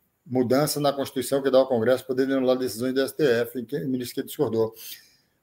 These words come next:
É, isso é, é, é, isso daí é mais um baratino. Não tô dizendo que é baratino de Boulos, é baratino do Centrão e de Companhia Limitada.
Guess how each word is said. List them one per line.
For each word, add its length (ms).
É, 200
isso 320
é, 260
é, 120
é, 760
isso 180
daí 280
é 80
mais 260
um 120
baratino. 760
Não 200
tô 120
dizendo 200
que 60
é 20
baratino 440
de 100
Boulos, 340
é 60
baratino 460
do 80
Centrão 500
e 20
de 80
Companhia 280
Limitada. 460